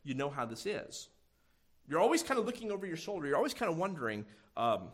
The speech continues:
"Can I do this? Is this approved?" You know, and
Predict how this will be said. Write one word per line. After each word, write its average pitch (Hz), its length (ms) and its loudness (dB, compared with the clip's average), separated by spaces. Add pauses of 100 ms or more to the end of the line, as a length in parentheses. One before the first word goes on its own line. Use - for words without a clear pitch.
(640)
"Can 131 180 -4
I 113 100 -2
do 104 200 -10
this? 214 340 -8 (160)
Is 107 120 -10
this - 180 -8
approved?" 127 500 -6
You 160 100 -6
know, 113 80 -6 (440)
and 156 280 -2